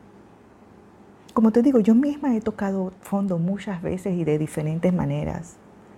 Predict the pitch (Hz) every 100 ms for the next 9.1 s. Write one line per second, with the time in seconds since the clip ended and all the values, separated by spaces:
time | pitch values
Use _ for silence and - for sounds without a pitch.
0 | - - - - - - - 220 214 208
1 | 214 - - - - 214 - 208 208 -
2 | 240 240 240 233 185 156 165 - - 202
3 | - 185 160 - - - 214 220 - 220
4 | 214 208 208 214 247 247 - - 262 302
5 | 302 285 254 233 254 240 - 202 196 208
6 | - 170 147 147 143 - 165 - - -
7 | - - - - - - - - - 269
8 | 285 311 302 262 240 262 262 262 262 180